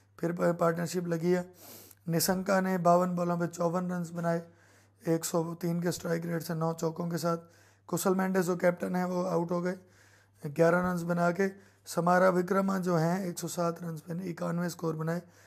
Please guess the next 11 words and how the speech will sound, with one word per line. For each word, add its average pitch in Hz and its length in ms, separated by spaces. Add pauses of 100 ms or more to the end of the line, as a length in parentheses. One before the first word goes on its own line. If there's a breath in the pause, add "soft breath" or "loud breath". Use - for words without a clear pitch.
(200 soft breath)
और 185 100
ये 180 80
नॉट 175 260
आउट 165 180
गए 151 100
हैं। 147 200 (640 loud breath)
असलंका 180 500
ने 185 120
चवालीस 180 500
रन, 185 180 (440)
आर्यन 175 300